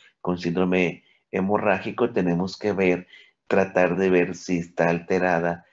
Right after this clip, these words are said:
qué fase de la hemostasia, la primaria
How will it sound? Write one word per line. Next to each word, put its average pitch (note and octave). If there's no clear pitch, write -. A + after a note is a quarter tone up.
qué F2+
fase F2
de E2+
la E2+
hemostasia, F#2+
la D#2+
primaria F2+